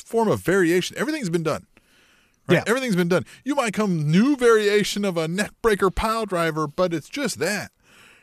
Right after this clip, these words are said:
Speaker 1: Right? Like, we've already done everything we can do. So it, you have to give me a reason to care about who's winning and who's losing. And that's
Speaker 2: Yeah.
Speaker 1: where Bret Hart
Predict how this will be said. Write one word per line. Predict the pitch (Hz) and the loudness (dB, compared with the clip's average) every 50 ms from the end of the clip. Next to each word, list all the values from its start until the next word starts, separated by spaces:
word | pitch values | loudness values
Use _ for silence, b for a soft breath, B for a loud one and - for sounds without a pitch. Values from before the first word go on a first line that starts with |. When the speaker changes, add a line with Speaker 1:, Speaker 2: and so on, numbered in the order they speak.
| b b | b b
Speaker 1:
Right? | 135 151 170 | 2 2 4
Like, | 175 147 151 131 107 | 4 4 4 4 2
we've | - 254 262 226 | 2 2 2 2
already | 247 254 277 294 | 2 4 4 2
done | 277 226 226 226 233 | 2 0 0 0 2
everything | 226 214 196 185 175 180 185 | 0 0 -2 -2 0 0 0
we | 180 175 160 | 0 0 0
can | 143 139 123 | -2 -4 -2
do. | 131 214 262 240 147 101 - b b b b b b b b | 0 2 2 2 2 -2 -8 b b b b b b b b
So | b - 175 185 175 160 156 143 131 117 - b b b b b b b b b b b b b b | b -4 0 2 4 4 4 4 2 0 -4 b b b b b b b b b b b b b b
it, | 196 175 175 175 170 139 | 0 0 2 2 0 0
you | 180 190 | 0 0
have | - - - - 233 294 277 - | 0 0 -2 -2 -2 -4 -4 -4
to | - 240 | -4 -4
give | 208 - 208 180 | -4 -4 -8 -6
me | 185 190 180 | -4 -4 -4
a | 170 | -4
reason | 147 151 147 139 143 139 | -4 -6 -8 -8 -10 -12
to | - | -14
care | - - - 180 196 196 | -16 -10 -8 -6 -4 -4
about | 175 151 135 131 | -6 -6 -10 -6
who's | - 170 175 147 117 | -4 -4 -4 -4 -6
winning | 117 139 131 127 120 | -8 -8 -8 -8 -8
and | 104 92 | -8 -8
who's | 98 87 85 | -8 -10 -10
losing. | 85 82 76 - 78 - _ _ _ - - - | -14 -14 -14 -16 -20 -20 _ _ _ -20 -18 -14
And | 90 85 92 | -14 -8 -6
that's | 107 110 113 151 | -6 -2 0 2
Speaker 2:
Yeah. | 165 - 113 | 0 0 0
Speaker 1:
where | 113 107 104 101 98 92 b b b b b b | -4 -4 -2 -2 -4 -4 b b b b b b
Bret | 123 135 123 | -4 -4 -4
Hart | 101 135 156 170 160 131 - | -2 -2 0 0 0 -2 -4